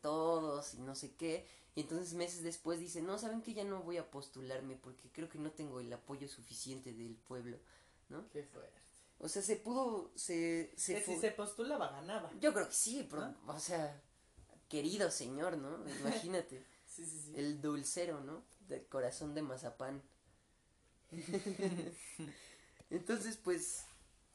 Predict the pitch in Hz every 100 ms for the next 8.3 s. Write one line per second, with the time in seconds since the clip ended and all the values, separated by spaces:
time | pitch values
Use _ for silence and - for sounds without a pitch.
0 | - 277 269 226 - - - - 180 185
1 | 196 160 143 143 160 160 175 170 147 -
2 | - 156 170 170 165 180 160 156 165 185
3 | 196 190 196 - - - - - - -
4 | - - 151 151 143 143 143 139 139 143
5 | 147 - _ _ - - _ _ - 208
6 | 233 - - 196 196 170 202 - - 170
7 | 175 175 165 170 185 185 170 156 151 -
8 | 139 131